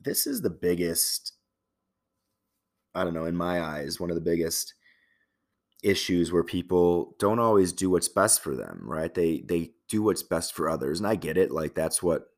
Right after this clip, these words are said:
marketing is, is you see someone else with the result you want.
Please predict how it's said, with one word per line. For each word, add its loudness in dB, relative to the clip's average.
marketing 2
is, -10
is -8
you -6
see 0
someone 0
else -2
with 0
the 0
result -2
you 0
want. 2